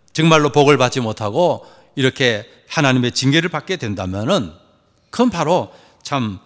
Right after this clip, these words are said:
어, 얼마나, 어, 복이 좋지 않는, 어, 비참한 삶이 되겠습니까? 그래서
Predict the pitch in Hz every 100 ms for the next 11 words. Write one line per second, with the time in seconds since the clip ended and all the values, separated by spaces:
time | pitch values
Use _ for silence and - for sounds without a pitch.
0 | _ _ 110 101 117 117 131 131 98 -
1 | _ _ 101 92 139 131 - 120 - 131
2 | 101 117 139 92 73 _ _ - 104 120
3 | - 131 151 - 123 123 98 98 - 101
4 | 80 - - _ _ _ 98 98 117 135
5 | 185